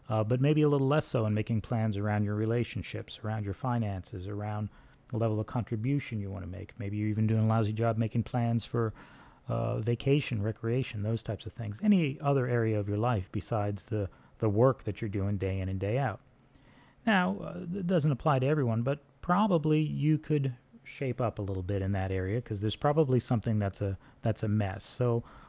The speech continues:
what we're gonna do in, in this, uh, quick overview is give you seven, you know, quick steps. There's a lot of work behind them, but just give you an overview of the seven steps, uh, kind of a checklist for success so that you can build a,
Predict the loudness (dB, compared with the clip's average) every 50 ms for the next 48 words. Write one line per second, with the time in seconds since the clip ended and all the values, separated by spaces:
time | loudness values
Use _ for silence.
0 | -8 -4 -2 0 2 4 4 6 6 6 6 8 8 8 8 8 6 6 4 2
1 | -2 -8 -18 -20 -20 -16 -6 -2 0 2 4 4 4 4 2 0 -2 -6 -4 -2
2 | 0 0 0 -2 -2 0 -2 -2 0 4 4 4 6 4 4 4 4 4 4 4
3 | 4 4 2 2 2 0 2 2 4 4 2 2 0 2 4 6 6 6 6 4
4 | 4 2 0 0 0 0 0 0 -2 -6 -2 -2 -2 -2 -2 -8 -2 2 2 2
5 | 2 0 -4 -12 -14 -14 -20 -20 -20 _ _ _ -4 -4 -2 0 2 2 2 2
6 | 4 4 4 4 2 2 -2 -2 0 2 4 4 4 4 4 2 2 0 -2 -2
7 | -4 -2 0 0 2 4 4 6 4 4 4 2 2 2 2 2 2 0 -2 0
8 | 0 2 2 2 0 0 -2 -2 -2 -2 -4 -8 -14 -16 -18 -20 -20 -20 -20 -20
9 | -20 _ _ 0 0 0 2 2 2 4 4 2 2 4 2 2 2 2 0 0
10 | 0 -2 -4 -10 -16 -8 -4 -4 -4 -2 -4 -8 -8 -6 -4 -2 -2 -2 -2 -2
11 | -4 -4 -4 -2 -4 -2 0 2 2 4 4 4 2 2 2 2 0 0 -4